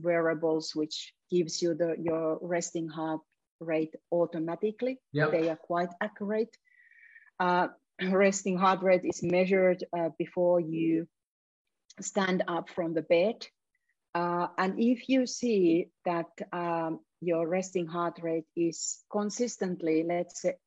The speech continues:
Speaker 1: <clears throat> let's say during the three, four days, a bit higher, five, seven beats higher, it's an indicator for you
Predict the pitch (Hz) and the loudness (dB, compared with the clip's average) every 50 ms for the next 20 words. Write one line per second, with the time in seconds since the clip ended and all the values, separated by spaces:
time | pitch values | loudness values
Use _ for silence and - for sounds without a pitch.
0 | _ _ - 185 196 214 214 214 - - 196 185 165 170 180 170 175 175 175 165 | _ _ -4 0 2 2 2 2 2 0 0 2 2 2 0 0 -2 -2 -4 -4
1 | - 165 165 160 - - 185 175 170 - - 170 170 165 180 180 175 175 175 190 | -4 -4 -4 -4 -4 -2 0 0 0 0 -2 -2 0 2 2 2 4 4 2 0
2 | 185 - - - _ _ _ _ _ _ _ _ _ _ _ - 180 180 202 202 | -2 -8 -14 -16 _ _ _ _ _ _ _ _ _ _ _ -4 0 2 2 2
3 | 196 - - - 175 175 180 180 185 190 190 190 190 185 185 185 - - 175 175 | 2 0 -4 -2 -2 0 0 0 0 -2 -2 -2 -2 -4 -6 -6 -4 -2 -2 0
4 | 180 180 175 175 175 175 - - 202 190 180 180 175 165 160 - 170 170 165 - | 0 0 -2 -2 -4 -6 -6 -4 -2 -2 0 0 -2 -4 -4 -4 -4 -4 -4 -6
5 | - - - 214 214 214 185 170 165 165 160 165 165 - _ _ _ _ _ _ | -10 -12 -6 -4 -2 -2 0 0 0 -2 -2 -4 -6 -8 _ _ _ _ _ _
6 | _ _ - 240 220 - - - - 208 202 202 196 214 202 202 185 180 170 160 | _ _ -6 -6 -4 -2 -2 0 2 2 2 4 4 2 2 4 4 4 4 2
7 | 165 - - 180 170 165 165 185 196 196 180 165 160 160 | 0 -4 -2 -2 -2 -2 0 0 2 2 2 2 0 0